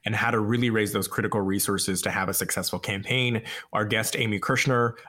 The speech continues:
um, who does this for a living, she's a fundraising expert, will be joining us,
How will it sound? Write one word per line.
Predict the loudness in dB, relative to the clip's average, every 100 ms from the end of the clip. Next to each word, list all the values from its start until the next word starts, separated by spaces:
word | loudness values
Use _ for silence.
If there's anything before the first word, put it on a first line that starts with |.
| -4
um, | -2
who | 0
does | 0 0
this | 0 0
for | 0
a | 0
living, | 2 2 0
she's | -2
a | -2
fundraising | 0 0 0 -2 -4
expert, | -4 -2 -2
will | -2
be | -4
joining | -2 0 0 0
us, | 0 0